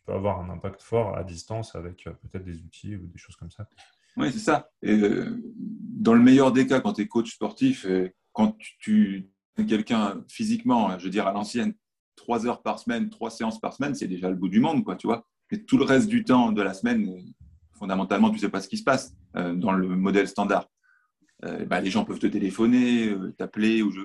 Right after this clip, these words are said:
Speaker 2: enfin, t'envoyer des messages, ça, d'accord. Mais fondamentalement, maintenant, avec les moyens de se connecter, tu peux très bien, euh,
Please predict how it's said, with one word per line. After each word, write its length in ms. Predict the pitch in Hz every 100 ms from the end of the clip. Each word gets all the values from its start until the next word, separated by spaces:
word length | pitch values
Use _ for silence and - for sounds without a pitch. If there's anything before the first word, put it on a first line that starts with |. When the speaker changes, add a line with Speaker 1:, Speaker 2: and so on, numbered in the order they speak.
| -
Speaker 2:
enfin, 340 | - 92 90 -
t'envoyer 260 | 95 90 92
des 80 | 92
messages, 380 | 107 117 - -
ça, 100 | -
d'accord. 420 | 92 107 135 131 _ _ _ _ -
Mais 100 | 95
fondamentalement, 760 | - 113 110 110 110 104 123
maintenant, 220 | 147 113 127
avec 220 | 107 104
les 80 | 104
moyens 260 | 107 107
de 60 | 107
se 40 |
connecter, 600 | 104 104 196 - 147 147 _ _ _
tu 100 | _
peux 120 | 101
très 200 | 104 107
bien, 440 | 101 117 135 110
euh, 400 | 95 92 - -